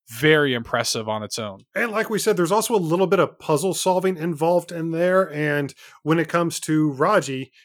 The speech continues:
Speaker 2: the puzzle solving element they added into the game are these mandala puzzles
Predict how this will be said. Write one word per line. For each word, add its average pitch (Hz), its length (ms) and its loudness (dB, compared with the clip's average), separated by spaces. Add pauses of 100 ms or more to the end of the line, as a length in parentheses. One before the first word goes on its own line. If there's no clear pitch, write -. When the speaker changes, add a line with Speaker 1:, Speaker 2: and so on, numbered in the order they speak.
(140)
Speaker 2:
the 151 220 0
puzzle 190 420 0
solving 131 560 -2
element 135 380 -2
they 139 160 -2
added 135 260 -2
into 131 600 -6 (400)
the 151 80 -2
game 139 440 -2
are 139 460 2 (460)
these 143 720 -6 (160)
mandala 196 800 -2
puzzles 214 420 -4